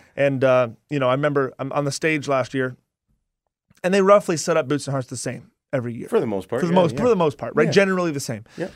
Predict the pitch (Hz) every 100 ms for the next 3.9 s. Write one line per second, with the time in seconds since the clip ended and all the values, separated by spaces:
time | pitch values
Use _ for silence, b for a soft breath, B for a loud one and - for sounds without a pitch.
0 | B B _ _ 139 135 147 165 170 170
1 | 147 143 165 147 170 151 131 123 123 135
2 | 151 147 147 127 - _ 123 120 - 139
3 | 127 123 131 156 - 131 117 110 156